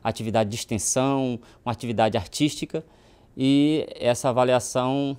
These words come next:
ocorrerá posteriormente pelos centros e departamentos. A semac esse ano tem como tema qualidade e desempenho acadêmico, então a maioria dos trabalhos que, e propostas e eventos que serão enviados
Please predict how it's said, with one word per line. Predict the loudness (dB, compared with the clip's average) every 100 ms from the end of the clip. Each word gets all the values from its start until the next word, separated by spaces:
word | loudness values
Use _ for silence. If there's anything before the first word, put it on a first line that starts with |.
| -6
ocorrerá | -4 0 2 4 4
posteriormente | 0 0 0 0 0 -4
pelos | -4 -4
centros | -4 -6 -4
e |
departamentos. | -2 0 -2 -4 -6 -10 -18 -20 -8
A | -2
semac | 4 4 2
esse | 0 0
ano | 0
tem | 0 -2
como | 0 -2
tema | 0 0 0 -2 -6 _ 0
qualidade | 2 4 4 4 4
e |
desempenho | -2 -2 -2 -4
acadêmico, | 0 0 2 0 -2 -8 _ _ _ _ -20 -10
então | -8 0 2
a |
maioria | 6 6 4
dos | 2 0
trabalhos | 2 6 4 4 -2 -10 -20 -20 -10
que, | -6 -4 -2 -2 -4 -6
e | -2
propostas | 0 2 2 2 -2
e |
eventos | 0 -2 -6
que |
serão | -2 0
enviados | 0 2 2 2 -4